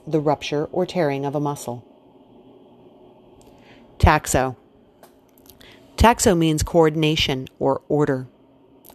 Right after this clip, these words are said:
An example would be ataxia, which is the lack of muscle coordination during voluntary movement. Teno, tendo,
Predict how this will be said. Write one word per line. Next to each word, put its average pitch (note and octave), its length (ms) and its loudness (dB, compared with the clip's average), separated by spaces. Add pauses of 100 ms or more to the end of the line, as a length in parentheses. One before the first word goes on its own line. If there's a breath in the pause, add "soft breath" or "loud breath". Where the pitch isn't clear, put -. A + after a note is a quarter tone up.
(360 loud breath)
An E3+ 160 4
example E3 520 2
would F3+ 200 0
be C#3 340 -4 (200)
ataxia, F3 800 -2
which D3 220 0
is D#3 220 2
the D3 300 0
lack D3+ 280 0
of D#3 140 -2
muscle C#3+ 320 -2
coordination C#3+ 680 -2
during D3 280 0
voluntary C3 540 -2
movement. C#3+ 580 -6 (2000 loud breath)
Teno, G#3+ 560 2 (480)
tendo, D#3 640 0